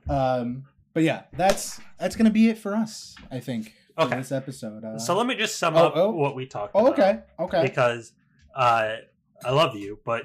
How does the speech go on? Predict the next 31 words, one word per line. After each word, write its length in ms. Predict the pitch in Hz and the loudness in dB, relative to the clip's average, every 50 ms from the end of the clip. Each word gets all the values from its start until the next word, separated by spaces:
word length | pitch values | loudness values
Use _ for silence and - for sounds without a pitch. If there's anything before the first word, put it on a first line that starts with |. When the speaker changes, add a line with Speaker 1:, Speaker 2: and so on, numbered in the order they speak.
| 135 - | -8 -10
Speaker 2:
you 600 | 123 123 131 139 143 143 139 131 131 131 131 - _ _ _ _ _ _ - _ _ _ - - | -4 0 2 2 2 2 0 0 -2 -4 -8 -14 _ _ _ _ _ _ -20 _ _ _ -16 -8
were 220 | 135 120 120 123 | -4 -2 0 2
Speaker 1:
Ramble 280 | 160 165 180 165 175 170 | 4 4 4 4 2 4
like 140 | 165 156 147 | 2 2 2
a 40 | |
motherfucker. 720 | 151 147 135 123 123 123 - 131 117 - 120 113 113 120 | 0 0 0 -2 -2 -4 -4 -6 -6 -6 -8 -10 -8 -4
Speaker 2:
you 120 | 131 135 131 | -2 -2 0
were 260 | 135 147 156 165 180 170 | 0 0 0 0 0 -2
a 60 | 156 | -2
little 220 | 147 147 151 160 | -2 -2 0 0
all 280 | 160 135 139 143 147 143 | 0 0 0 0 0 0
over 180 | 139 139 147 156 | -2 -2 -4 -6
the 80 | 156 | -8
place, 320 | 139 - 170 165 156 - 151 | -6 -4 -4 -4 -4 -4 -4
and 60 | 135 | -4
I 40 | - | -2
think 160 | - 135 143 | -2 -2 -4
it's 100 | 143 139 | -4 -4
'cause 160 | - 131 123 | -6 -8 -6
you're 120 | 127 120 107 | -6 -6 -4
obfuscating 800 | 107 117 131 131 - - 143 131 - - - 123 120 120 110 104 | -2 0 -2 -2 -2 -6 -12 -10 -10 -10 -12 -10 -10 -10 -10 -12
so 220 | - - 127 120 110 | -10 -6 -6 -6 -4
much 300 | 110 110 107 - - - | -4 -6 -6 -8 -10 -12
to 80 | 120 | -10
what 180 | 104 101 101 - - | -10 -10 -12 -14 -16
this 180 | 104 104 - - | -16 -16 -14 -12
story 340 | - 110 104 104 101 98 | -10 -10 -8 -8 -8 -8
is 140 | 101 104 107 | -8 -10 -10
Speaker 1:
Mm. 60 | 107 | -10
Speaker 2:
leading 300 | 107 101 95 98 95 - _ | -10 -10 -10 -12 -14 -16 _
to. 160 | - 415 415 | -20 -20 -20